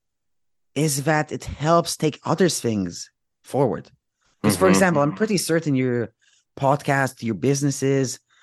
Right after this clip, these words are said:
Speaker 1: your mindset were all significantly worse, to say it bluntly,
Speaker 2: Yeah.
Speaker 1: a
Speaker 2: Yeah.
Speaker 1: year na-, from a year ago.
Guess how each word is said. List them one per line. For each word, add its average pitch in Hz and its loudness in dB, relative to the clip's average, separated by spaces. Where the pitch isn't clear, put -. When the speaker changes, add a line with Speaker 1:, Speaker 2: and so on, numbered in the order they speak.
Speaker 1:
your 131 2
mindset 135 2
were 131 -4
all 151 2
significantly 131 -2
worse, 131 -2
to - -10
say - -4
it 139 0
bluntly, 120 2
Speaker 2:
Yeah. 85 6
Speaker 1:
a - -12
Speaker 2:
Yeah. 139 4
Speaker 1:
year 180 6
na-, 117 0
from 117 -10
a 82 -18
year 143 4
ago. 131 0